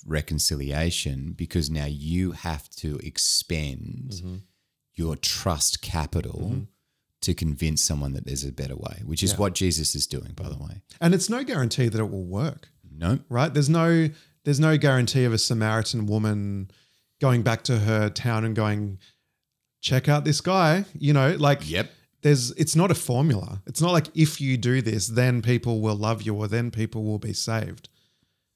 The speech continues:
Speaker 2: But I, I do think it's honoring to the name of Christ to, to follow in his footsteps, irrespective of the outcome.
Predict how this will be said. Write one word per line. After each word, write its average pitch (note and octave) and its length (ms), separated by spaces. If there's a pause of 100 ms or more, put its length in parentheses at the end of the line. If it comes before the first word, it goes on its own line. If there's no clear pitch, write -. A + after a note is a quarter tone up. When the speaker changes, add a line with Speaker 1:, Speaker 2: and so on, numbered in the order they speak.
(380)
Speaker 2:
But A#2+ 180
I, B2 140
I A#2+ 60
do B2 260
think A#2+ 260
it's - 160
honoring A2 340
to A2 100
the A2 100
name G#2 220
of F#2+ 120
Christ G#2 420
to, G#2+ 120
to - 220
follow G#2+ 340
in G2 60
his G2+ 140
footsteps, - 600 (260)
irrespective A2 580
of F#2 140
the F#2+ 100
outcome. F2+ 460